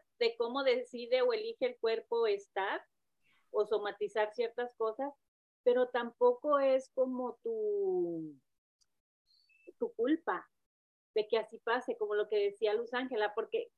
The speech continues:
también con, con muchos diagnósticos del cáncer están súper relacionados con tus emociones. Ah, porque tú tienes cosas vividas, porque tienes esos resentimientos que no has sanado, no sé qué.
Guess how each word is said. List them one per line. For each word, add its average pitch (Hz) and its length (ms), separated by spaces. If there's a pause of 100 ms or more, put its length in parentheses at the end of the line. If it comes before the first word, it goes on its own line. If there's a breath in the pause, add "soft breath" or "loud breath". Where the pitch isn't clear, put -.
también 247 340
con, 277 380
con 233 160
muchos 277 260
diagnósticos 262 680
del 214 200
cáncer 233 380
están 247 420
súper 269 380
relacionados 240 760
con 214 180
tus 196 160
emociones. 185 540 (340)
Ah, 269 240
porque 214 380
tú 240 320
tienes 233 340
cosas 233 340 (320)
vividas, 440 320 (440)
porque 233 320
tienes 226 500
esos 226 460
resentimientos 226 1000
que 233 120
no 220 100
has 220 100
sanado, 220 340
no 220 120
sé - 140
qué. - 140